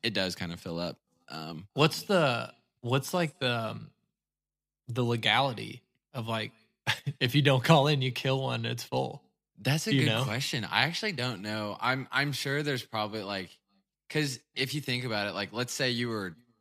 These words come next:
Speaker 1: two away from the quota, and then,
Speaker 2: Right.
Speaker 1: you know, at any given day, you've got maybe a hundred people out there chasing
Speaker 2: Yeah.
Speaker 1: bears, and let's say two or three kill one, like, you're gonna kinda go over. So I don't, there's gotta be some kind of, like,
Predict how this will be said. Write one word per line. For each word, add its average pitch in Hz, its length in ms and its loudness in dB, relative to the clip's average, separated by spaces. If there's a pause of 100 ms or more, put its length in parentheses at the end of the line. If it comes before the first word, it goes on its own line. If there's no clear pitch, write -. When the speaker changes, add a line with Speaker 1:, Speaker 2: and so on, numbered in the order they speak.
(260)
Speaker 1:
two 131 260 -2
away 92 240 -4
from 95 160 -18
the 90 80 -14
quota, 82 640 -10
and 110 120 -6
then, 104 360 -4
Speaker 2:
Right. 113 340 2 (200)
Speaker 1:
you 117 100 -6
know, 107 120 -2
at 107 120 0
any 127 180 0
given 110 300 -2
day, 98 220 -2
you've 104 200 -6
got 98 280 -4
maybe 98 420 -6 (800)
a - 40 -6
hundred 113 300 -6
people 107 300 -8
out 95 180 -6
there 95 360 -8 (420)
chasing 107 360 -2
Speaker 2:
Yeah. 120 120 4
Speaker 1:
bears, 95 640 -4 (100)
and 92 400 -6
let's 95 160 -10
say 98 200 -6
two 98 200 -12
or 95 80 -8
three 95 260 -12
kill 95 260 -10
one, 85 340 -8
like, 82 220 -10 (440)
you're 95 140 -10
gonna 92 220 -6
kinda 90 320 -8
go 85 240 -8
over. 82 180 -10
So 87 280 -8
I 143 120 -2
don't, 127 160 -4
there's 143 160 -4
gotta 131 260 -2
be 107 160 -6
some 95 280 -10
kind 87 220 -10
of, 80 80 -14
like, 73 220 -14